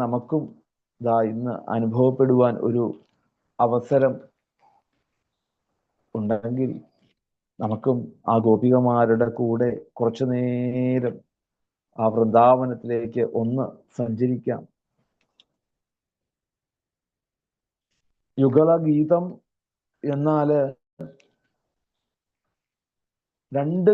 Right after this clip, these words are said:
ഗീതങ്ങളാണ് ഗോപികമാര് ഭാഗവതത്തില് നമുക്ക് കാണിച്ചു തരുന്നത്.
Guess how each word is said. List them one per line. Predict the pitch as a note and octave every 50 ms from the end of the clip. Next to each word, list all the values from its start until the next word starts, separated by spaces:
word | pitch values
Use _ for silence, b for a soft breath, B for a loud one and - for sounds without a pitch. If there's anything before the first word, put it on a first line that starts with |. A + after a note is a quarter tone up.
| G3 F3
ഗീതങ്ങളാണ് | F3 E3 E3+ D#3 F#3+ F#3+ F#3+ F#3+ F3+ F3 E3 E3 D#3+ D#3 D#3+ E3 D#3+ D#3+ - _ _ _ _ _ _ _ _ _ _ _ _ _ _ _ _ _ _ _ _ _ _ _ _ _ _ _ _ _ _ _ _ _ _ _ _ -
ഗോപികമാര് | C3 C3 C3+ C#3 C3 E3 D#3 E3 E3 D#3+ D#3+ D#3 D#3 D#3 D3+ D3 D#3+ F3+ - - - _ _ _ _ -
ഭാഗവതത്തില് | A#2+ A2 A2+ B2 C3 B2 - C#3+ D3+ D3+ D#3+ D#3+ D3+ D#3 D3+ D3+ D3+ - D3 D3
നമുക്ക് | C#3 C3+ C3 B2+ B2+ C#3 -
കാണിച്ചു | - B2 B2 B2+ B2+ - D3
തരുന്നത്. | C3+ C#3 B2+ A#2+ B2 A#2+ A2 G2 -